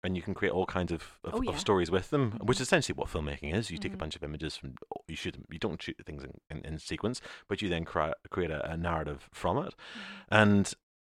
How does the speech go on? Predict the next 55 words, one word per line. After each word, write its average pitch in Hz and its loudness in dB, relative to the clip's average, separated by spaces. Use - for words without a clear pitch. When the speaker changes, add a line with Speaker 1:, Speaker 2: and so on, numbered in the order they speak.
Speaker 1:
that 98 4
narrative 92 4
influences 95 0
the 90 -4
way 85 0
that 80 -2
we 85 -4
then 78 -4
interpret 82 -6
this. - -8
I - -4
mean, 113 0
Speaker 2:
Yeah. - 0
Speaker 1:
you 269 -4
could 135 -4
put - 0
another 69 -8
commentary 69 -10
on 67 -10
this 67 -12
film 69 -8
and 71 -10
be - -10
Speaker 2:
Yeah. 349 -6
Speaker 1:
something 156 -6
completely 85 -4
different. 147 -4
Speaker 2:
Yeah, 247 -4
it 208 -10
brings 208 -4
us 196 -14
back 180 -6
to - -16
this 190 -8
idea 180 -4
of 175 -8
continuity 180 -8
editing. 277 0
I 214 -6
mean, 214 -2
I 214 -2
was 196 -2
just - -10
talking 196 -4
to 262 -2
a - -4
bunch 262 -4
of 262 -10
guys 233 -4
about 240 -6
continuity 233 -6
editing 214 -8
yesterday, 269 0
Speaker 1:
Mm-hmm. 120 2
Speaker 2:
um, 208 0